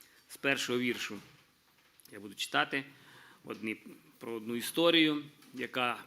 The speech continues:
попала на сторінки Євангелії. І, е, так, в принципі, якщо розібратися, ну, з нашої сторони, ця історія, в принципі, не мала права бути на ці-,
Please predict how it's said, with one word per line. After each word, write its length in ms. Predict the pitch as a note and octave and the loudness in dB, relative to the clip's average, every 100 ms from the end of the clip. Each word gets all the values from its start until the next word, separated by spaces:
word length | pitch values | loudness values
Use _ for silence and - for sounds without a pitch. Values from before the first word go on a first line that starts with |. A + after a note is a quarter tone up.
| - | -6
попала 500 | B2+ - D3 C#3+ C3 | -4 4 6 6 2
на 120 | A#2+ | -2
сторінки 580 | - B2+ B2+ B2 C3 B2+ | -2 -2 -2 2 4 6
Євангелії. 880 | A#2+ C3 D#3 D#3 C#3+ C#3 C3+ C3+ - - - - - - - - | 6 6 6 4 4 4 2 -2 -12 -20 -20 -20 -20 -18 -20 -12
І, 360 | - A#2+ A#2+ A#2 | -2 0 2 0
е, 420 | A2+ A2+ A2 G#2+ - | -2 -4 -6 -8 -6
так, 520 | - C3+ - - - - | 0 2 0 -8 -12 -16
в 40 | - | 0
принципі, 460 | C#3 C3+ C3+ G#2 | 4 4 0 -4
якщо 420 | B2+ A#2+ - C3 A#2 - - - - - _ _ _ _ - | -4 -2 -2 -2 -2 -10 -20 -20 -20 -20 _ _ _ _ -8
розібратися, 720 | B2+ G#2+ A#2 C3+ D3 D3 C3 - - - | -4 -4 0 6 6 6 -2 -4 -10 -10
ну, 180 | A#2 B2 | -4 -4
з 100 | G2+ | 2
нашої 380 | C#3 D#3+ - C#3+ | 8 8 6 -2
сторони, 480 | - C3+ B2+ B2+ A2 - - - - - - - _ _ _ _ _ _ _ _ _ _ _ | 0 0 0 0 -4 -10 -20 -20 -20 -20 -20 -20 _ _ _ _ _ _ _ _ _ _ _
ця 140 | - D#3 | 2 4
історія, 680 | D3 - E3 D#3+ D3+ C#3 | 4 4 6 8 8 6
в 100 | C3 | 4
принципі, 320 | C3+ C#3 C#3 C3 | 2 0 2 4
не 160 | D3 | 6
мала 340 | D#3+ D3+ B2+ G#2+ | 8 8 6 2
права 400 | - C3 C#3 A#2 | 2 4 4 2
бути 300 | A#2 A#2 A2+ | -2 -6 -8
на 120 | A2 | -8
ці-, 260 | - B2 | -10 -14